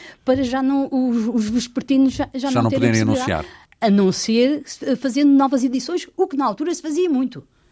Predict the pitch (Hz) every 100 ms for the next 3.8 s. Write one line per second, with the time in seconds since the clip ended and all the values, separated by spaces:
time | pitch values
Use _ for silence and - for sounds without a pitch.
0 | _ _ _ - - 175 170 160 160 190
1 | 196 214 247 254 208 240 277 285 294 240
2 | 120 127 127 120 123 127 120 - 107 92
3 | - - - 95 78 - - 233